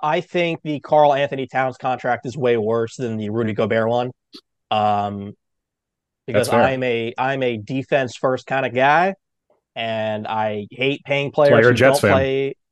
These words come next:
Speaker 1: I know. I don't like paying players who don't play both ends of the court competently. And I know that his defense has been improved. People on Twitter have been telling me that ever since I was yelling about the Knicks to not trade for him. And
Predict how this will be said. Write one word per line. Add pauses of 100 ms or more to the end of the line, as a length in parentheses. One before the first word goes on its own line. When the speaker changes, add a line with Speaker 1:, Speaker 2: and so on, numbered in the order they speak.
(320)
Speaker 1:
I
know. (540)
I
don't
like (260)
paying
players (340)
who
don't
play
both
ends
of
the
court (800)
competently. (800)
And
I
know
that
his
defense
has
been
improved.
People
on
Twitter
have
been
telling
me
that
ever
since
I
was
yelling
about
the
Knicks
to
not
trade
for
him.
And